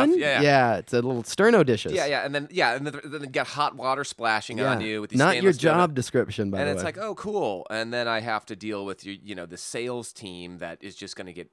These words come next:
Speaker 1: <laughs>
Speaker 2: blind drunk and
Speaker 1: Yeah.
Speaker 2: break stuff. And I
Speaker 1: Yeah.
Speaker 2: have to be like, "Yeah, party turned out really well."
Speaker 1: Really well. You lost a shoe over there. I've
Speaker 2: Yeah.
Speaker 1: been watching you step on glass for three hours.
Speaker 2: Yeah, and that's, that's the worst, you know?
Speaker 1: Yeah.
Speaker 2: It's like, yeah, and, you know, it's, it's like, "Yeah, Chloe,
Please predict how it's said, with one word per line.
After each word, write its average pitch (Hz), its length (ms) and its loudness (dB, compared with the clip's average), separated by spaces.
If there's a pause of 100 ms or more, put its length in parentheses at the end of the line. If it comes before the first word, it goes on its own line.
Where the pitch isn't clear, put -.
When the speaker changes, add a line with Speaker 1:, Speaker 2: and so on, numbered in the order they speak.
Speaker 1:
<laughs> - 240 -8
Speaker 2:
blind 233 440 2
drunk - 360 6
and 311 200 0
Speaker 1:
Yeah. - 80 0
Speaker 2:
break 107 200 -2
stuff. 98 540 -2
And 113 160 -4
I - 80 4
Speaker 1:
Yeah. 180 140 2
Speaker 2:
have 117 200 2
to 120 80 -10
be 110 160 -8
like, 107 220 -8
"Yeah, 185 600 -4 (100)
party 151 260 -6
turned 151 280 -10
out 143 180 -2
really 139 300 -10
well." 151 320 0
Speaker 1:
Really 175 200 2
well. 185 340 6
You 139 140 4
lost 139 280 4
a - 20 -4
shoe 170 480 4
over 165 160 4
there. 170 360 4
I've 165 60 4
Speaker 2:
Yeah. 117 100 4
Speaker 1:
been 92 100 2
watching 147 320 0
you 135 80 2
step 143 240 -2
on 131 120 2
glass 127 300 -2
for 147 100 -8
three 147 220 -2
hours. 139 340 0 (400)
Speaker 2:
Yeah, 143 220 -2 (140)
and 127 180 -2
that's, - 400 -8
that's 120 260 -8
the 98 120 -16
worst, 64 560 -20
you 101 120 -14
know? 92 180 -6
Speaker 1:
Yeah. 120 180 2
Speaker 2:
It's - 100 -14
like, 101 200 -10
yeah, 135 460 -4
and, 110 300 -12
you 127 100 -12
know, 87 200 -8
it's, - 240 -18
it's 85 160 -18
like, 104 160 -14
"Yeah, 131 160 -10
Chloe, 107 580 -8